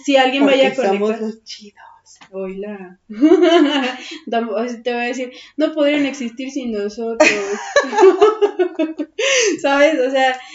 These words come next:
Speaker 1: somos un complemento, o
Speaker 2: Sí,
Speaker 1: sea.
Speaker 2: somos, a final de cuentas es, es lo que, es lo que el
Speaker 1: Somos
Speaker 2: otro día
Speaker 1: un
Speaker 2: lo platicaba con ella. Y, y somos dualidad, o sea, no puedes, eh,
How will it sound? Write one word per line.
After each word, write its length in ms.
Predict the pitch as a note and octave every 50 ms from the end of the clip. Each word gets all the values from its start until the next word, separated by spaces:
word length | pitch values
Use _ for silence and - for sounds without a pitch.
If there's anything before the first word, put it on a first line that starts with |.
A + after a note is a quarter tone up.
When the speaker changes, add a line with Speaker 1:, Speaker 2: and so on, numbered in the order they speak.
| - -
Speaker 1:
somos 300 | - D4+ D#4 E4+ F4+ F4
un 140 | F4+ E4+ E4
complemento, 840 | G4 G4 F#4+ F4 D4+ A#3 A#3 A3+ A3+ G#3+ G#3+ G#3+ G#3 - G3+ F#3 F3
o 40 | F3+
Speaker 2:
Sí, 80 | D#4
Speaker 1:
sea. 420 | D#4+ D#4+ C#4+ C4 A#3+ A#3+ C#4 D4 D4
Speaker 2:
somos, 160 | D4+ D#4 -
a 140 | - B3 C#4
final 220 | D4 D4+ D4+ F4
de 80 | F#4+ F#4+
cuentas 260 | G4 F#4+ F4+ F#4 F#4 F4+
es, 180 | E4+ D#4 - - A#3
es 60 | A#3
lo 160 | B3+ C4+ C4+ C4+
que, 100 | - - - -
es 140 | G3 G3+ G#3
lo 140 | A3 A3 A3
que 200 | - A3 F3+ E3+
el 40 | F3+
Speaker 1:
Somos 140 | F3+ F#3+ -
Speaker 2:
otro 120 | - G#3+
día 120 | G#3+ G#3+ G#3
Speaker 1:
un 40 | A3
Speaker 2:
lo 100 | A3 A3
platicaba 560 | - G#3 G3 - G3 - F#3+ F#3 F3+ F3+ F3+
con 200 | - F3+ F3+ F3+
ella. 240 | F3 F3 E3+ D#3+ - - - - - _ _ _ _ _ _ _ _
Y, 520 | - G#3 G#3+ G3 F#3+ F#3 F#3 F#3 F#3 F3+ - E3+
y 120 | A3 A3+
somos 280 | C#4 C#4+ D4 D4 D4+ D#4+
dualidad, 540 | D#4+ D4 C#4 A#3+ A#3 A3+ G#3+ - - - -
o 100 | - G#3 G#3+
sea, 120 | A3 G3+
no 220 | G#3 A#3 A#3+ A#3
puedes, 580 | - C#4 C#4 C#4 C#4 C#4 C#4 C#4 C#4 C#4+ C#4+ - -
eh, 600 | F#3 F3+ F3+ E3+ E3 D#3+ D#3+ F#3 F3+ - -